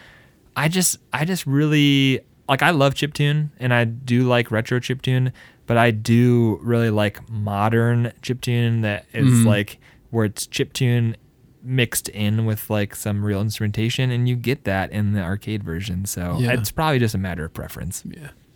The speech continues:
Speaker 2: yeah. Or it's just the Super Nintendo version.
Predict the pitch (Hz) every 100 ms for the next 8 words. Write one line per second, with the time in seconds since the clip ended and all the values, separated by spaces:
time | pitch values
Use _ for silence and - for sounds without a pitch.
0 | _ - - 98 - _ _ _ _ 156
1 | 147 131 - 131 - 127 - 110 107 110
2 | 107 107 104 110